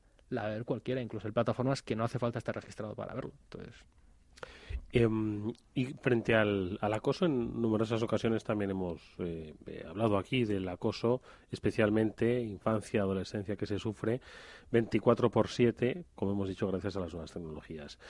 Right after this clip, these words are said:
Speaker 2: Eh, igual uno piensa que a la Guardia Civil solo hay que molestarla, pues, cuando, eh, le han, eh, encriptado, ¿no?, el, la página web y que frente a un potencial acoso escolar o que va más allá,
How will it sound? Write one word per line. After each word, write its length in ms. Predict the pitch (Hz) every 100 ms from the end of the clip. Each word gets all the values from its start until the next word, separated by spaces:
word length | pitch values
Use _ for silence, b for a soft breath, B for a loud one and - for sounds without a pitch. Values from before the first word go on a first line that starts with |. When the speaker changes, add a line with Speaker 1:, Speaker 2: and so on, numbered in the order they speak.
| B B -
Speaker 2:
Eh, 480 | 117 113 107 104 117 -
igual 280 | 120 135 143
uno 180 | 147
piensa 640 | 131 127 120 - 107 101 104 -
que 480 | 104 98 92 90 92
a 80 |
la 160 | 92 90
Guardia 300 | 87 107 110
Civil 320 | - 113 117
solo 220 | - 110
hay 80 | 110
que 100 | -
molestarla, 640 | 110 107 104 - 110 113 120
pues, 160 | 117
cuando, 460 | - 110 95 95 90 B B B B -
eh, 220 | 98 90
le 140 | 92 104
han, 340 | 117 117 120
eh, 320 | 110 101 107
encriptado, 640 | 117 113 110 - 123 113 98
¿no?, 260 | 123 156
el, 380 | 123 104 98 95
la 120 | 95
página 340 | 92 107 120 104
web 260 | 110 165 151
y 80 |
que 140 | 120 104
frente 340 | - 107 98
a 40 | 104
un 120 | 110
potencial 440 | 117 110 104 107
acoso 760 | 92 - 107 - 110 101 95 90
escolar 640 | - - 87 131 135 110
o 80 | 98
que 140 | 98
va 100 | 101
más 240 | 107 98
allá, 340 | 101 101 110